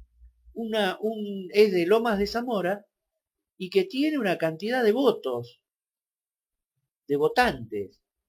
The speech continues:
de seguidores. Claro, este es uno de todos los punteros políticos que hay en el conurbano, en la provincia y en todas las provincias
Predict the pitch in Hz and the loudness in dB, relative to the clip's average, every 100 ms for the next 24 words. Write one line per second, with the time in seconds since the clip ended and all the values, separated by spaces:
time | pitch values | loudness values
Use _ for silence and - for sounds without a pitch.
0 | _ 131 127 - 123 147 233 185 110 90 | _ -6 -4 -4 -4 0 2 2 2 -6
1 | - _ _ _ _ _ _ _ _ _ | -18 _ _ _ _ _ _ _ _ _
2 | _ _ _ _ _ _ _ _ _ _ | _ _ _ _ _ _ _ _ _ _
3 | _ 294 311 113 - _ _ _ _ _ | _ 8 8 6 -6 _ _ _ _ _
4 | _ _ 311 - 127 123 294 311 156 92 | _ _ -6 -4 -8 -2 2 4 4 0
5 | 85 - _ _ _ _ _ _ _ _ | -4 -10 _ _ _ _ _ _ _ _
6 | _ _ _ _ _ _ _ _ _ _ | _ _ _ _ _ _ _ _ _ _
7 | _ 120 139 135 170 131 110 98 90 - | _ 0 2 4 4 4 4 0 -2 -8
8 | _ _ _ _ _ 120 120 127 127 131 | _ _ _ _ _ -4 -2 -6 -8 2
9 | 175 165 156 156 160 143 165 160 165 - | 4 4 2 0 0 -2 -8 -6 -6 0
10 | 139 143 147 - _ _ _ _ _ - | 2 2 0 -8 _ _ _ _ _ -10
11 | 113 107 123 147 160 160 156 131 117 131 | -10 -6 -2 4 6 6 6 2 -2 0
12 | 151 170 165 170 120 147 156 117 101 95 | 0 0 -2 -4 -2 0 0 0 -6 -10
13 | 82 - - | -12 -20 -20